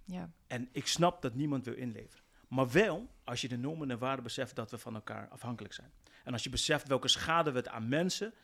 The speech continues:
Speaker 2: in eerste instantie inheemse volkeren en andere mensen teweeg brengt. En, en, en vervolgens ook welke crisis het heeft veroorzaakt, deze consumptiedrang. Als je dat snapt en je bese-, hebt de normen en waarden die inheemse volkeren hebben, overal ter wereld,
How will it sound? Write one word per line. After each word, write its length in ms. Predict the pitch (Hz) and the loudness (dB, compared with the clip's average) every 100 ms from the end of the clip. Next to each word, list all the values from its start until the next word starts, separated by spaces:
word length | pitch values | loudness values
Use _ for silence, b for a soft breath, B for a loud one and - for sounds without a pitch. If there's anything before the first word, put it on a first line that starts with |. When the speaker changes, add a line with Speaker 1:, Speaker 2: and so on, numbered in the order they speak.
| b | b
Speaker 2:
in 120 | - | -8
eerste 180 | 120 113 | -6 -4
instantie 380 | 120 143 160 135 | -4 -4 -4 -2
inheemse 280 | 127 127 120 | -2 -2 -4
volkeren 440 | 151 170 175 185 b b - | 0 0 -2 -8 b b -14
en 100 | 107 | -8
andere 280 | 160 170 | -4 -2
mensen 400 | 156 156 151 160 - | 0 0 -2 -6 -4
teweeg 280 | 139 175 | -2 -2
brengt. 260 | - 175 208 B B B | -2 -4 -4 B B B
En, 160 | 120 - | -12 -8
en, 180 | 135 - | -8 -6
en 120 | - | -4
vervolgens 560 | 135 131 180 196 170 151 | -4 6 8 8 6 0
ook 200 | 151 135 | -2 0
welke 240 | 143 135 | 2 0
crisis 320 | 131 180 151 127 | -2 -4 -4 -2
het 100 | 131 | -2
heeft 120 | 127 | -2
veroorzaakt, 460 | 127 120 117 95 104 | -2 -2 -2 -4 -6
deze 200 | 113 110 | -6 -6
consumptiedrang. 720 | 123 110 127 107 117 113 - B B B | -8 -6 -6 -8 -10 -14 -16 B B B
Als 140 | 135 135 | -2 0
je 80 | |
dat 200 | 127 185 | 4 4
snapt 440 | 185 165 170 - b b b | 4 -2 -4 -6 b b b
en 120 | 117 | -6
je 100 | 117 | -4
bese-, 220 | 117 131 - | -2 0 2
hebt 200 | 131 - | 2 2
de 60 | |
normen 280 | 135 180 202 | 4 4 4
en 60 | 165 | 4
waarden 240 | 156 147 | 4 2
die 120 | 131 | 0
inheemse 340 | 131 139 214 170 | -2 -2 -2 -2
volkeren 380 | - 139 123 113 | -2 -2 -2 -2
hebben, 320 | 170 - - | -2 -2 6
overal 340 | 214 175 147 | 6 6 0
ter 120 | 131 | 0
wereld, 340 | 135 185 202 | -4 -6 -8